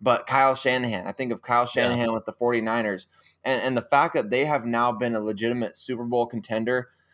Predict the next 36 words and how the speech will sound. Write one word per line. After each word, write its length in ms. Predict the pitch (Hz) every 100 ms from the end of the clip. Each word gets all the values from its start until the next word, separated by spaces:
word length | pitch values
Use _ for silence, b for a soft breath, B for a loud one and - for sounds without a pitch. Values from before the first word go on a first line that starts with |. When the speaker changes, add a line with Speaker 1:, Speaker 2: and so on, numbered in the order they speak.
| b _
Speaker 1:
two 200 | - 143
out 80 | 135
of 80 | 117
the 60 |
last 440 | 113 113 110 - - _
three, 380 | 123 127 139 - _
three 180 | 131 135
years, 380 | 143 156 175 160
I 120 | -
would 160 | 156 143
say. 340 | 156 160 185 b b _
Twenty 200 | - 139
nineteen, 380 | 135 127 131 135
obviously 320 | 120 120 123
they 80 | 110
made 220 | 107 123
it 80 | 123
to 80 | 113
the 80 | 110
Super 280 | - 117 113
Bowl. 400 | 117 113 117 _ _ _ _ _ _ _
Now 180 | 120 117
back 240 | 113 113
here 200 | 127 120
in 100 | 107
twenty 240 | - 120 104
twenty-one 500 | 113 107 98 117 123
season, 460 | 113 104 104 101 - b b -
they're 120 | 104
back 300 | 113 107 - _ -
kind 140 | 117
of 100 | 107
in 100 | 113
contention 480 | 113 110 147 - 104
again. 240 | 90 82 -
So 380 | - 139 127